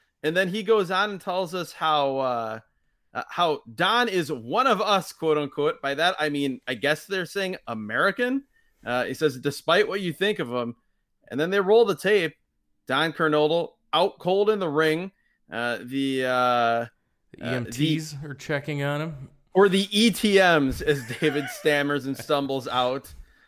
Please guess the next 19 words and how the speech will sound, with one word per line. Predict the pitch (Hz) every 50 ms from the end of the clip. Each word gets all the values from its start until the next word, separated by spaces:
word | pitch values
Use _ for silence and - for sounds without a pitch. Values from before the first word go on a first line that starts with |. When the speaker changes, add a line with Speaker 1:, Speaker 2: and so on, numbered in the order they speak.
| _ _ _ -
Speaker 1:
Uh, | - 123 127 127 123 120 120 120 127 -
he | 143 147
then | 180 180 214 226 208
says, | - 226 208 - -
"I | 175 190
don't | 170 131 - 233 294 311 269 -
understand | 226 269 277 254 269 247 - - 233 240 254 262 247
what | 233 220 160 -
gets | 226 233 226 -
into | 202 202 226 233 202 202
people | 156 - - 233 - 226 226
like | 220 233 233 226
the | 226 214
Koloffs. | - - 262 254 233 196 160 131 117 - - - - _ _ _ _ _
They're | - 156 254 294 302 294
different. | 240 233 311 277 - 196 151 120 - - - _ _ _ _ _ _ _ _ _ _ _
You | - 156
don't | 156 185 214 214 - -
say." | - - - 180 156 127 107 82 -